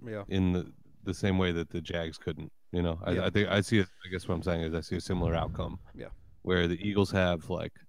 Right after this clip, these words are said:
Speaker 2: a marginal lead somewhere between seven and fourteen points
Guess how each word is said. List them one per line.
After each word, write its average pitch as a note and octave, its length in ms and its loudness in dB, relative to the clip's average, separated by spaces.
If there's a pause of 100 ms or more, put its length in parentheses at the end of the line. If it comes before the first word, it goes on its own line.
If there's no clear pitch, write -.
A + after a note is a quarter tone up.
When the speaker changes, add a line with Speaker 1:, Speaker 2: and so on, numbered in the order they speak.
(140)
Speaker 2:
a G2 60 2
marginal G2 640 6
lead F2+ 420 0 (800)
somewhere F#2 360 2
between F2 480 0
seven F2+ 320 -2
and E2+ 120 -2
fourteen F2+ 380 -4
points - 680 -4